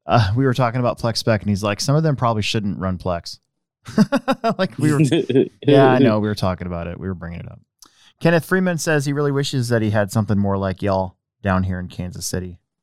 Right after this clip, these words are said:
Speaker 1: I mean,
Speaker 2: Yeah.
Speaker 1: you got Fastlane.
Speaker 2: Mm-hmm.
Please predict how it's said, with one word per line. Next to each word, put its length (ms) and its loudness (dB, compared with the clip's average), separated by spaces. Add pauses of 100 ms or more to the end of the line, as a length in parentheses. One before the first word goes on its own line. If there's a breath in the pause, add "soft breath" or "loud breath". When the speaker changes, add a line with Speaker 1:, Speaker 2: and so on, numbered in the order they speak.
(640)
Speaker 1:
I 80 2
mean, 40 6
Speaker 2:
Yeah. 180 6
Speaker 1:
you 60 2
got 100 -2
Fastlane. 580 -4 (1500)
Speaker 2:
Mm-hmm. 240 0